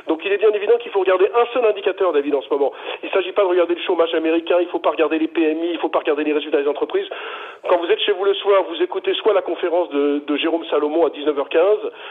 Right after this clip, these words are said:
où il indique le nombre de, le nombre de cas, soit vous regardez un peu plus tard aux États-Unis ce qui se fait. Il faut regarder simplement, la, le, le seul leitmotiv sur les marchés, le seul coefficient qui est intéressant sur les marchés, c'est le pic de pandémie, c'est le nombre de cas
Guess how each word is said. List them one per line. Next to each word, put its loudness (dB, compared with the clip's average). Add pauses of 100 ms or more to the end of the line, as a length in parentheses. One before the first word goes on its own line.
(100)
où 0
il 2
indique 0
le 0
nombre -2
de, -2
le 0
nombre -2
de -4
cas, 4
soit 0
vous -4
regardez 2
un 4
peu -4
plus -16
tard 2
aux -4
États-Unis -4
ce -14
qui -14
se -14
fait. 2 (280)
Il -10
faut -2
regarder 0
simplement, 2
la, 2
le, -2
le -2
seul -2
leitmotiv -2
sur -2
les 2
marchés, 0
le 0
seul 0
coefficient -2
qui -8
est 2
intéressant 0
sur -2
les 4
marchés, -2 (420)
c'est 2
le 2
pic -6 (200)
de -2
pandémie, -2
c'est 0
le -2
nombre 2
de 0
cas 2